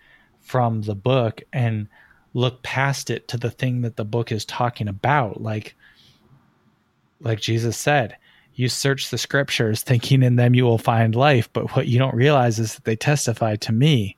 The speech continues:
And that's exactly the same thing we do now, is we get so lost in reading the Bible and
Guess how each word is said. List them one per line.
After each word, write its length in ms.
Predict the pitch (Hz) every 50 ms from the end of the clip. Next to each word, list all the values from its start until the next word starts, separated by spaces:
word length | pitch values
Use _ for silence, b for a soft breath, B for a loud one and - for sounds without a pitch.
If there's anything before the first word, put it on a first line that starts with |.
| _ -
And 160 | - 117 120
that's 220 | 135 135 - - 120
exactly 640 | 110 117 104 104 120 117 127 131 - - - 120
the 100 | 110 113
same 320 | 104 - - 117 117 110 110
thing 260 | - 120 117 113 110
we 140 | 110 110 110
do 180 | 110 117 110
now, 360 | 104 104 113 123 131 120 110 104
is 160 | 98 - - B B B B B B B B _
we 120 | 123 123
get 140 | 135 - -
so 200 | - - 123 113
lost 520 | 107 104 107 110 117 127 127 - - - - -
in 320 | 123 113 107 104 101 101 - _ _ _ _ _ _ _ _ _ _ _
reading 420 | - 113 113 127 131 135 131 120 110
the 60 | 101
Bible 540 | 98 - 104 110 123 123 117 110 107 104 101
and 140 | 104 107